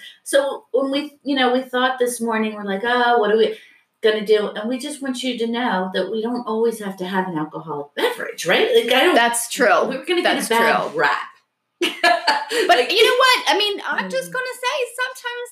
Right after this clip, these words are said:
Speaker 2: that bad rap is well deserving.
Speaker 1: Well, most of the time it has been, but I
Speaker 2: Right.
Speaker 1: just want people to know that
Speaker 2: That we're not complete alcoholics?
Speaker 1: Correct. That we
Speaker 2: Yeah.
Speaker 1: can do an episode or two. I think we've done one other one
Speaker 2: We,
Speaker 1: without
Speaker 2: yes.
Speaker 1: alcohol.
Speaker 2: We have.
Speaker 1: We can do it more than once, people.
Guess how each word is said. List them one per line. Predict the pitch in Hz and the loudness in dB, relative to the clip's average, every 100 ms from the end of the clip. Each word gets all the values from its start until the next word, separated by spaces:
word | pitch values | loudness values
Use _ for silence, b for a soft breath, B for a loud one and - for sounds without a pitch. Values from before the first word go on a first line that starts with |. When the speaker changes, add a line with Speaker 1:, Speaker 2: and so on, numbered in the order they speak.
| - | -6
Speaker 2:
that | 453 | -4
bad | 453 453 | -2 -2
rap | 466 480 453 | 0 0 -2
is | 403 | -8
well | 403 403 | -8 -8
deserving. | 392 415 571 587 285 147 - | -8 -6 -6 -4 -8 -8 -14
Speaker 1:
Well, | 247 247 | -16 -10
most | 262 302 | -10 -10
of | 269 | -16
the | 240 | -14
time | 214 | -12
it | 196 | -12
has | 214 214 - | -14 -16 -14
been, | 175 | -14
but | 185 | -8
I | 180 | -2
Speaker 2:
Right. | 262 | 0
Speaker 1:
just | 247 - | 0 -2
want | 208 196 | -6 -8
people | 226 214 185 | -10 -10 -10
to | 180 | -10
know | 170 180 180 | -8 -6 -6
that | 160 156 - b b - | -6 -8 -10 b b -8
Speaker 2:
That | 220 | -4
we're | |
not | 233 208 - | 0 0 -2
complete | 220 226 220 | -8 -8 -2
alcoholics? | 202 240 247 240 262 294 - | 0 0 0 0 0 -2 -2
Speaker 1:
Correct. | 381 294 240 - - | -4 -2 -2 -4 -6
That | 208 208 | -10 -6
we | 247 | 0
Speaker 2:
Yeah. | 190 151 | 2 2
Speaker 1:
can | 269 254 | -2 -2
do | 240 | -4
an | 226 | -4
episode | 208 185 185 180 165 - | -4 -6 -4 -2 -4 -2
or | 185 165 | -4 -4
two. | - 180 | -4 -4
I | 156 | -4
think | 196 208 196 | -8 -12 -10
we've | 185 180 | -12 -10
done | 165 165 | -10 -8
one | 165 | -6
other | 135 131 123 | -4 -4 -6
one | 123 117 123 | -6 -10 -4
Speaker 2:
We, | 220 220 | 0 2
Speaker 1:
without | 143 | 2
Speaker 2:
yes. | 151 - - - | 0 -2 -8 -6
Speaker 1:
alcohol. | 131 127 127 - - - - | -4 -4 -6 -8 -10 -10 -8
Speaker 2:
We | 202 | -6
have. | 185 90 - | -6 -8 -2
Speaker 1:
We | 247 233 | 0 0
can | 277 233 214 | 0 0 2
do | 196 | 2
it | 175 | 0
more | 151 147 | 0 -4
than | 131 | -4
once, | 113 107 | -6 -10
people. | - 117 - - | -16 -18 -16 -18